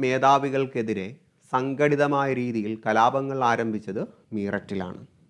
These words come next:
അപ്പോൾ സംഘടിതമായ രീതിയിൽ കലാപം ആരംഭിക്കുന്നത് മീററ്റിലാണ്. കലാപത്തിനിറങ്ങിയ സൈനികർ ഡൽഹിയിലെത്തി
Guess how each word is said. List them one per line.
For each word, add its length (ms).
അപ്പോൾ 160
സംഘടിതമായ 720
രീതിയിൽ 380
കലാപം 440
ആരംഭിക്കുന്നത് 600
മീററ്റിലാണ്. 680
കലാപത്തിനിറങ്ങിയ 840
സൈനികർ 360
ഡൽഹിയിലെത്തി 720